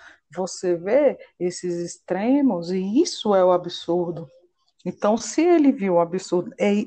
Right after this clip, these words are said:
desse jeito que eu tô relacionando, né? Por isso que eu te perguntei. É, o, o mito, a, o fato de descer e subir, descer é um lado da história e subir é outro lado da história. Então, aí eu relaciono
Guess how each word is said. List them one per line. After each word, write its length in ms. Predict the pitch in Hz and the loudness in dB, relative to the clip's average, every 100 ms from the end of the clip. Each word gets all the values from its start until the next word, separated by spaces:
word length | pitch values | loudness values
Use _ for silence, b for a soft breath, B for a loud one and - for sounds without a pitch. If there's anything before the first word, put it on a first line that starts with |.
| - | 0
desse 300 | 220 240 269 | 0 4 2
jeito 240 | 220 220 | 2 0
que 80 | - | -4
eu 40 | 269 | 0
tô 100 | 262 | 4
relacionando, 720 | 269 254 254 294 320 180 170 | 6 4 2 -2 0 0 -2
né? 160 | 170 180 | -6 -6
Por 120 | - | -4
isso 160 | 185 185 | -4 -2
que 60 | 226 | -2
eu 60 | |
te 80 | 220 | 0
perguntei. 580 | 247 254 277 214 170 170 b b b b - | 4 4 4 2 0 -2 b b b b -2
É, 380 | 180 175 170 - _ - | 4 4 4 -2 _ -2
o, 400 | 190 190 175 165 | 0 2 0 -2
o 240 | - 190 180 | 0 2 2
mito, 540 | 180 214 349 - 170 143 _ _ _ _ _ _ _ - - | 0 0 0 -2 -10 -10 _ _ _ _ _ _ _ -20 -8
a, 220 | 180 175 | -6 -4
o 20 | |
fato 320 | 175 185 180 175 | -2 -2 -2 -4
de 120 | 160 | -4
descer 380 | 160 160 - 220 | -4 -2 -2 -2
e 40 | |
subir, 560 | 214 175 160 226 349 - b b | -2 -6 -2 2 0 0 b b
descer 420 | 165 175 180 - 185 | -4 -4 -2 -2 -2
é 60 | |
um 200 | 180 180 | -2 -4
lado 460 | 165 165 208 294 269 | -2 0 0 0 0
da 100 | 202 | 0
história 360 | 190 - - 254 | -2 -4 -4 -4
e 40 | |
subir 260 | - 220 208 | -4 -4 -2
é 40 | |
outro 200 | 202 254 | -2 0
lado 200 | 269 285 | 0 0
da 80 | 311 | 0
história. 540 | 349 - 277 180 160 - b b _ | 0 0 2 2 -2 -10 b b _
Então, 240 | 165 190 | -4 0
aí 140 | 185 180 | 4 4
eu 120 | 185 | 2
relaciono 840 | 180 180 185 185 - 165 151 151 | 4 4 4 -2 -4 -2 -2 -6